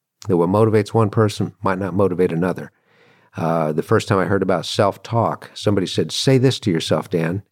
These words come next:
And I did it, and I thought it was ridiculous, and it didn't work, and I felt less motivated.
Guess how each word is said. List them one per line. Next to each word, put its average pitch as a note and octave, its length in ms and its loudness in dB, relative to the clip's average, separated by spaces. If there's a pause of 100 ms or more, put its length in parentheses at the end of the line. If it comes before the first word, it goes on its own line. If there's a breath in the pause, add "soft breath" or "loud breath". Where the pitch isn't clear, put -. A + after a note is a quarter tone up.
And G2 140 2
I F2 80 2
did A#2+ 180 2
it, G2+ 300 0
and F2+ 160 0
I F2 60 0
thought G#2 220 0
it G2+ 40 -2
was A2 180 -2
ridiculous, C3+ 580 -2 (180)
and G#2 160 4
it G#2 100 2
didn't A2+ 240 4
work, B2+ 440 0
and G2 200 2
I F#2+ 80 -2
felt A2 240 2
less B2 260 0
motivated. D2+ 500 -6